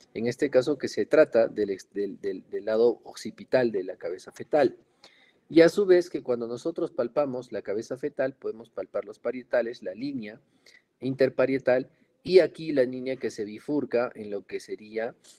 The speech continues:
hacia el hueso occipital. Entonces, ese es el punto referencial. Y si tenemos, en este caso, el extremo anterior y el extremo posterior, diríamos que este occipital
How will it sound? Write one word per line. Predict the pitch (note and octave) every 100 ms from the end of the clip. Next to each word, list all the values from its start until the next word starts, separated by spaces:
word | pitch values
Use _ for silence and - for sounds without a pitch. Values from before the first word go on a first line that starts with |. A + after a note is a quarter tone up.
| _ -
hacia | A#2 A2 -
el | A#2
hueso | G2+ G2+ G2
occipital. | E2+ - - - C#3+ A#2 - _ _ _ _ _ _ _
Entonces, | - C3+ F3+ F3+ F3 E3+
ese | - F3
es | F#3+ D#3
el | C3
punto | C#3 C#3+ C3+
referencial. | A#2 F#2+ G2+ F2+ E2+ - F#2 D2+ _ _ _ _ _ _ _ _ _
Y | C3
si | C3 C3+
tenemos, | D3+ F#3 A3 F3 D3 D#3 -
en | - A2+
este | B2 - C#3+
caso, | D3 C3 - G#2 -
el | A2
extremo | A2+ - D3+ C#3+ A#2+
anterior | G#2+ F#2+ G#2 C3+ A#2+ - -
y | G#2+
el | G#2
extremo | F#2+ A#2+ C3+ C#3
posterior, | D3+ C#3+ E3 C#3+ C#3+ - - - _ _ _ _
diríamos | - C#3+ F#3 E3+ D3 C#3
que | -
este | D3+ -
occipital | D#3+ - B2 A#2+ C3+ C3+